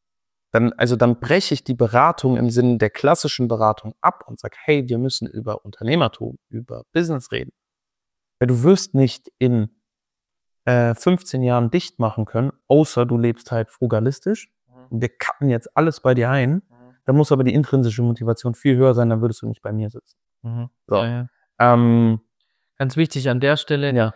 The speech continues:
Speaker 2: ich glaub, was Leute dann, wenn's ums Thema Investieren immer abholt,
Speaker 1: Genau.
Speaker 2: ist dieses Get Rich Quick.
Speaker 1: Genau.
Speaker 2: Und ich hab zum Beispiel auch mit einem bald ein Gespräch, der ist Trader.
Speaker 1: Ja.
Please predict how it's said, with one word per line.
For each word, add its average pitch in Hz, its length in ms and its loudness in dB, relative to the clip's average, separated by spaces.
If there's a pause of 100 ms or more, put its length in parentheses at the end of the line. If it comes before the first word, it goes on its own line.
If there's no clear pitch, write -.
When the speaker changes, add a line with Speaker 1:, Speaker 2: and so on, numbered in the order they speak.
(120)
Speaker 2:
ich - 80 -20
glaub, 135 220 0
was 131 240 -4
Leute 147 340 2
dann, 131 360 0
wenn's 123 320 -6
ums 120 200 -8
Thema 120 220 -6
Investieren 165 480 0
immer 131 180 0
abholt, 135 320 0
Speaker 1:
Genau. 127 100 2
Speaker 2:
ist 135 160 -6
dieses 123 520 -8
Get 143 280 0
Rich 131 360 2
Quick. - 380 -2 (340)
Speaker 1:
Genau. 160 260 4 (200)
Speaker 2:
Und 123 420 -2 (380)
ich 123 120 -4
hab 127 200 -2
zum 131 120 -6
Beispiel 131 440 0
auch 123 280 0
mit 123 300 -2
einem 131 320 0
bald 127 220 0
ein 123 160 -4
Gespräch, 123 460 -6
der 123 120 0
ist - 160 -6
Trader. 160 560 0
Speaker 1:
Ja. 127 360 4